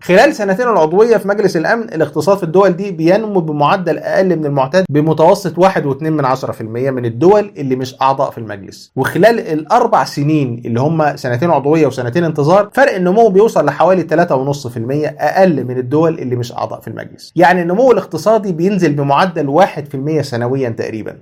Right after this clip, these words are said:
وكل ما كانت الدولة ديكتاتورية أكتر كل ما معدل النمو بيقل أكتر.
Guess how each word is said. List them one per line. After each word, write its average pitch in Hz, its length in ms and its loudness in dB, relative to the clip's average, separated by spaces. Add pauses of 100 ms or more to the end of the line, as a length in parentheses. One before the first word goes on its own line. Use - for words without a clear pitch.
وكل 226 380 2
ما 196 80 0
كانت 208 280 0
الدولة 175 320 2
ديكتاتورية 147 640 0
أكتر 233 280 -6
كل 147 300 -2
ما 123 120 -6
معدل 196 440 0
النمو 135 420 0
بيقل 120 340 -2
أكتر. - 340 -10